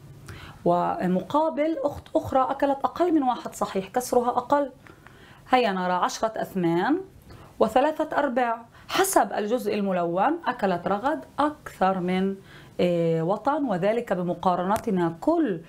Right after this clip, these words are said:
كسر على حدة مع الواحد صحيح. وواضح من الرسم من لون أكثر من واحد ومن أقل. الطريقة الخامسة، مقارنة بالإكمال لصحيح وليس بالضرورة العدد واحد.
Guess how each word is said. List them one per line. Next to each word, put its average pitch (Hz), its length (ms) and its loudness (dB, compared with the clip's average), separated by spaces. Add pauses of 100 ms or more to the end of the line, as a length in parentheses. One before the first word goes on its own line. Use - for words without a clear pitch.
(220)
كسر 214 300 0
على 170 260 0
حدة 220 400 0
مع 196 200 0
الواحد 180 400 -2
صحيح. 170 400 -10 (380)
وواضح 190 420 2
من 175 120 -2
الرسم 247 460 0 (280)
من 190 260 4
لون 214 320 0
أكثر - 400 0
من 247 120 0
واحد 240 420 0
ومن 185 240 0
أقل. - 320 -8 (1400)
الطريقة 339 360 2
الخامسة، 262 720 0
مقارنة 320 640 0
بالإكمال 302 560 0
لصحيح 240 680 -4
وليس 285 320 2
بالضرورة 233 680 0
العدد 220 300 -2
واحد. 302 400 -2